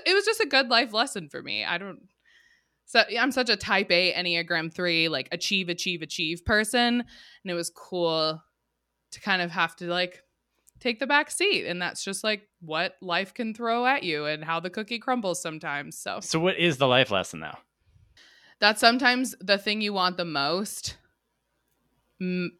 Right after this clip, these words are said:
Speaker 1: isn't the thing that you're, like, fated to get,
Speaker 2: Mm.
Speaker 1: I would say, because it was, it was a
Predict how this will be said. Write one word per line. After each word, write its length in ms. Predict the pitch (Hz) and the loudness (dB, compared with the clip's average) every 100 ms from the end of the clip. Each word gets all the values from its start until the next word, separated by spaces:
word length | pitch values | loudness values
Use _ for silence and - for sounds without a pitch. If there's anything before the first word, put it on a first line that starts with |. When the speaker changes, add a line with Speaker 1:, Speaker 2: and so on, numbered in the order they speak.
| - | -2
Speaker 1:
isn't 340 | 185 180 170 | 0 0 -2
the 100 | 170 | -2
thing 420 | 170 160 156 156 - - | -2 -6 -6 -8 -12 -4
that 520 | 156 139 143 - - - | 0 2 2 -2 -12 -14
you're, 240 | 165 160 | -6 -4
like, 220 | 151 135 | -4 -6
fated 480 | - - 143 131 127 | -6 -2 -2 -2 -8
to 100 | - | -10
get, 420 | - 117 - - - | -6 -6 -6 -8 -2
Speaker 2:
Mm. 360 | 113 107 92 - _ _ _ _ | 2 2 0 -6 _ _ _ _
Speaker 1:
I 100 | 175 | -4
would 160 | 151 151 | -2 -4
say, 360 | - 82 - 190 - | -6 -6 -6 -8 -4
because 280 | 226 233 220 | 0 2 2
it 120 | 214 | 2
was, 180 | 214 180 | 0 -2
it 100 | 196 | -4
was 200 | 190 165 | -4 -6
a 140 | 151 | -8